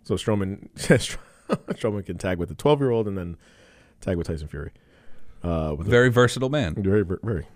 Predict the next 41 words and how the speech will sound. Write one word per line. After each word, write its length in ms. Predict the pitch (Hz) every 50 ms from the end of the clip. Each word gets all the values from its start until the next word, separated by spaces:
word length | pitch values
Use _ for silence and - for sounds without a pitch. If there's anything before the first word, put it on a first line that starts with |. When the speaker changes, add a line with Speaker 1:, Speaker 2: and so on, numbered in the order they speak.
| - -
Speaker 1:
Uh, 460 | 98 95 92 92 90 87 85 85 87
Carmella 360 | 98 - - 123 113 120 113
and 60 | 101 98
Dana 140 | 104 98 92
Brooke 300 | 85 98 101 98 - -
defeating 280 | - - - 113 92 87
Fire 160 | 82 101 95
and 100 | 90 87
Desire, 320 | 85 85 90 90 90 92 95
which 160 | 87 80 -
makes 160 | 92 82 -
absolutely 280 | - 76 - 87 82 78
no 20 | 76
sense. 400 | - - 170 175 165 - - -
And 160 | - 120 107 107
then 180 | 101 98 92
King 180 | - - 120 107
Corbin. 540 | 92 - 110 101 90 95 90 87 85 73 - - - -
Uh, 40 | 90
Speaker 2:
It 140 | 90 87 87
does. 260 | - 143 95 80 82
Corey, 580 | - - - 107 110 110 110 113 113 110 101 -
<laughs> 20 | -
uh, 80 | - - - -
yeah. 140 | - - - - - - - - -
Speaker 1:
Yeah. 120 | - 175 -
Speaker 2:
You 60 | 123
know, 120 | 139 143 139
Corey 300 | 139 - 127 123 123 123
Speaker 1:
Crazy. 80 | 95
Speaker 2:
shut 180 | 78 123 113 -
the 60 | 110
fuck 240 | - - 117 101 -
up 180 | 101 104 113 -
as 80 | 98 87
soon 120 | - 110 101
as 100 | 95 -
Mandy 240 | 104 98 104 101 101
lost. 280 | 90 90 98 110 110 92
She's 40 | 87
like, 140 | 87 90